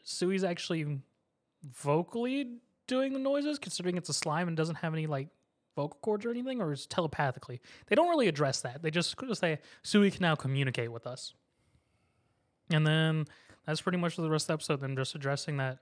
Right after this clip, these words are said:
Sui can talk and him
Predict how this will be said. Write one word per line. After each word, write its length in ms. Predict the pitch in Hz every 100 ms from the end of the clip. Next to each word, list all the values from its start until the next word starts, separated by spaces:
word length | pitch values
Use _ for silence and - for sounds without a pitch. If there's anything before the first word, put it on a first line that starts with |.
| _ _ _ -
Sui 240 | - 143
can 140 | 139
talk 400 | 131 147 139 143
and 320 | 143 135 127 123 _ _ _ _ _
him 500 | - 151 151 143 139